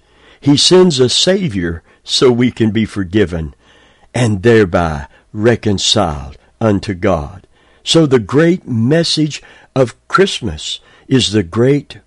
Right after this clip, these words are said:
proclamation of peace with God. This word peace on earth doesn't mean that wars will cease when he arrives. It doesn't mean that, that men are gonna suddenly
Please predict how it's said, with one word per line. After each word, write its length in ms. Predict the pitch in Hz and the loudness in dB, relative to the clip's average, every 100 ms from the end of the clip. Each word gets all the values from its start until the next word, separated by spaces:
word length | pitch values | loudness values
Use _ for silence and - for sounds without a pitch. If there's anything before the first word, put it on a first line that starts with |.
| _ - | _ -2
proclamation 1040 | 139 131 - 127 120 120 113 - 101 90 - - - - | -2 -2 -2 0 2 2 0 -2 -4 -4 -10 -20 -16 -4
of 320 | 107 85 - | -4 -4 -6
peace 580 | - 123 87 - - - _ _ - | -2 0 0 -6 -12 -12 _ _ -10
with 480 | 104 113 101 - | 0 2 2 -2
God. 500 | 95 98 78 71 - _ _ _ - | -2 0 -2 -10 -18 _ _ _ -2
This 220 | 117 - | 0 2
word 300 | 117 117 95 | 2 4 2
peace 320 | 135 120 - | -2 0 2
on 180 | 123 117 | 2 2
earth 240 | 120 104 | 2 2
doesn't 340 | 107 120 113 110 | 2 4 2 2
mean 200 | 120 117 | 2 2
that 160 | 113 | 0
wars 440 | 101 117 131 127 98 | 2 4 4 4 2
will 160 | 104 | -4
cease 520 | 101 - 117 98 - 113 | -4 -2 -2 -4 -6 -4
when 180 | 107 | -4
he 160 | 104 110 | -2 -2
arrives. 480 | 98 95 90 82 - - - | 0 -2 -2 -6 -12 -16 0
It 180 | 123 101 | 0 4
doesn't 420 | 127 117 120 113 | 2 2 0 2
mean 360 | 117 123 117 104 - | 2 4 2 -2 -10
that, 320 | - 113 110 - - | -2 0 0 -4 -14
that 280 | 107 113 113 | -2 -2 0
men 440 | 120 117 131 127 | 2 4 6 6
are 80 | 120 | 6
gonna 340 | 98 123 113 107 | 4 2 4 2
suddenly 680 | - - 131 117 104 101 | 0 2 2 2 2 0